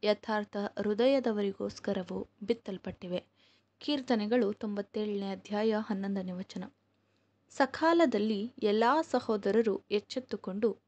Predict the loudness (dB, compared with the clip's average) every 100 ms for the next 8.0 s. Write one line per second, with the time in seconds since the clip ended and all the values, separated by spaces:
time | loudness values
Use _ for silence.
0 | -2 2 4 2 -2 -4 -4 -4 -4 0
1 | 2 2 2 2 0 2 0 0 -2 -2
2 | -2 0 2 2 4 2 0 _ _ _
3 | _ _ _ -2 2 2 2 2 2 0
4 | -2 -2 -2 0 -2 0 0 0 2 2
5 | -2 _ _ -2 2 4 2 0 -4 -6
6 | -6 -4 -4 -6 -4 -4 -6 -4 -4 -2
7 | -2 0 2 0 -2 -4 -6 -4 -4